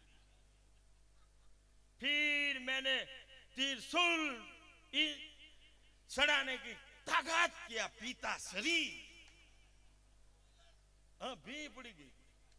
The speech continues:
पर सेले हूं कि दुई हाँ बोल गया। हाँ?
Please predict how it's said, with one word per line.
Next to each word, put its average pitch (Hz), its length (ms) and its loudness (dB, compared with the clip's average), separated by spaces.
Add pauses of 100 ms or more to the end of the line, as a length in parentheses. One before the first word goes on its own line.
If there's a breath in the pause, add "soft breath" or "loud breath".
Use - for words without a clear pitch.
पर 214 80 -12
सेले 320 460 -2
हूं 294 180 -4
कि 269 120 -16
दुई 240 220 -16
हाँ 190 140 -12
बोल 147 140 -20
गया। - 840 -20
हाँ? 262 300 -16